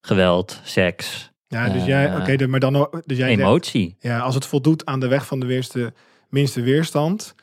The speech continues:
Speaker 2: dan zijn er, eh, opvallend weinig barrières die wij als mens
Speaker 1: Ja.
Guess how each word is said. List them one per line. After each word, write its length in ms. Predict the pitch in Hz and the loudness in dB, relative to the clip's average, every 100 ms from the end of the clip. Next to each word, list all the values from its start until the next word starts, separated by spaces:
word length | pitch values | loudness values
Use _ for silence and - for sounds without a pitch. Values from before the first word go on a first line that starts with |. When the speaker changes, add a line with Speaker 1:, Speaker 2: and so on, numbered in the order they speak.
| _ _ _ _ | _ _ _ _
Speaker 2:
dan 300 | 127 123 123 | -4 -2 0
zijn 200 | 131 139 | 0 2
er, 240 | 127 123 - _ _ - | 2 0 -4 _ _ -14
eh, 200 | 135 131 - | -10 -10 -10
opvallend 520 | 139 - 143 143 143 | -10 -2 2 2 2
weinig 340 | 135 135 139 | 2 2 0
barrières 560 | 110 127 127 123 123 113 | -2 0 0 0 -2 -4
die 100 | 131 | -4
wij 140 | 120 120 | -4 -4
als 120 | 120 | -6
mens 460 | 123 131 147 - - | -6 -6 -8 -12 -4
Speaker 1:
Ja. 240 | 147 123 | -2 -2